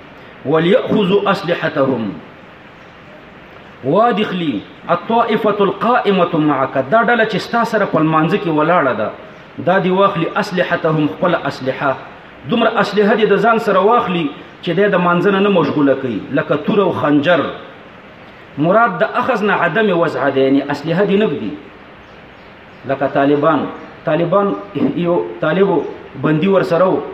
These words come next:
نو د مانځه ټیم شوی دی، کلاشینکوف یې هلته ایښي، د مانځه ته درېدلی دی، بندي یې کلاشینکوف راواخیسته، دی پې شهید. نو اسلحه مه ږده په دې لمانځه کې. «وليأخذوا أسلحتهم»، وليأخذوا، یعنی الطائفة القائمة معك.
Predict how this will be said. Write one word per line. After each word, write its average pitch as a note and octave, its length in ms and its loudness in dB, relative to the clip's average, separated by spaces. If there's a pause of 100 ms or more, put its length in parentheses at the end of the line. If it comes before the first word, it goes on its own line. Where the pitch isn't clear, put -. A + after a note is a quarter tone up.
(200)
نو C#3 60 0
د C3+ 60 -4
مانځه D#3+ 380 0
ټیم G3 160 0
شوی G#3+ 280 6
دی، F3 160 4
کلاشینکوف E3 540 -2
یې F#3 40 2
هلته F3+ 200 0
ایښي، G3 160 -2
د E3+ 60 0
مانځه D3+ 340 2
ته D3 60 0
درېدلی A#2+ 460 -4
دی، A2+ 60 -6
بندي C#3+ 320 0
یې F3+ 120 2
کلاشینکوف D#3+ 460 -4
راواخیسته، F3 420 0
دی C#3+ 120 2
پې C#3 140 -4
شهید. A2+ 260 -8 (1120)
نو E3 140 0 (140)
اسلحه F#3 380 0
مه B3 120 2
ږده A3+ 160 0
په G3+ 140 0
دې E3+ 40 0
لمانځه C#3 500 0
کې. G#2 80 -8 (120)
«وليأخذوا G3 720 2
أسلحتهم»، B2+ 720 -2 (440)
وليأخذوا، A#3 720 2
یعنی G3 200 2 (100)
الطائفة G#3+ 680 0
القائمة G3 720 2
معك. C3 460 0